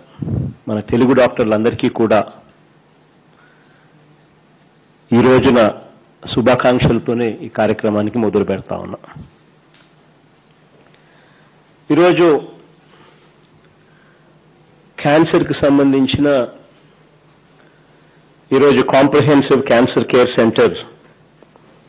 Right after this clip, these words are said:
ఇవాళ మొదలు పెడతా ఉన్నాం. ఇటువంటి కాంప్రహెన్సివ్ క్యాన్సర్ కేర్ సెంటర్ అన్నది గవర్నమెంట్ సెటప్‌లో ఉండడం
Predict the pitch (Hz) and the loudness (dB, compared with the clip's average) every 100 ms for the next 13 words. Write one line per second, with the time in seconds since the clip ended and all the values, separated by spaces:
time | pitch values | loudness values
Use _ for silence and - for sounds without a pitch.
0 | _ _ _ _ _ _ _ _ _ _ | _ _ _ _ _ _ _ _ _ _
1 | _ _ _ _ _ _ _ _ _ _ | _ _ _ _ _ _ _ _ _ _
2 | _ _ 131 135 135 131 107 - - - | _ _ 2 4 4 4 2 -2 -14 -20
3 | _ _ - 131 135 123 107 110 101 101 | _ _ -2 2 4 4 2 0 0 0
4 | 110 - - - - - - - _ _ | -4 -10 -20 -20 -20 -20 -20 -20 _ _
5 | _ _ _ _ _ _ _ _ _ _ | _ _ _ _ _ _ _ _ _ _
6 | _ _ _ _ _ _ _ _ _ _ | _ _ _ _ _ _ _ _ _ _
7 | _ _ _ _ _ _ _ _ _ _ | _ _ _ _ _ _ _ _ _ _
8 | _ _ _ _ - 294 160 185 175 170 | _ _ _ _ -2 2 4 4 4 0
9 | - 143 160 196 185 185 185 185 170 - | 2 2 2 2 4 2 2 0 -2 -4
10 | - - - 135 - 165 143 156 151 - | -10 -10 0 2 2 0 2 2 2 2
11 | 135 135 135 104 - - - _ _ _ | 2 2 2 0 -6 -18 -20 _ _ _
12 | _ _ _ - - 131 143 135 123 123 | _ _ _ -16 0 2 4 2 2 4
13 | 156 165 165 156 135 143 - 139 127 123 | 4 4 2 2 0 0 0 0 2 2
14 | 123 127 98 | 2 2 0